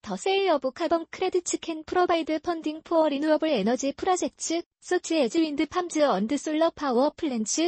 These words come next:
which can help reduce reliance on fossil fuels.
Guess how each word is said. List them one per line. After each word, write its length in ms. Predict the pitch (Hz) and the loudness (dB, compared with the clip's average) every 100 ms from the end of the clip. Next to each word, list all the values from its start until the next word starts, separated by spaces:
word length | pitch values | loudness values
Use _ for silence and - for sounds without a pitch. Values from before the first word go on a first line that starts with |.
| 359 _ - | -2 _ -4
which 300 | 240 - 349 | -4 -2 -4
can 160 | - 320 | -4 -6
help 280 | 330 359 - | -4 -4 -2
reduce 420 | 262 226 233 - | -4 -2 -4 -2
reliance 640 | 285 220 294 302 269 - | 0 2 2 2 0 -2
on 260 | 320 190 202 - | -2 -2 -6 -6
fossil 340 | 233 - 294 | -8 -4 -4
fuels. 600 | 294 370 330 302 190 180 | 0 2 2 0 -4 -6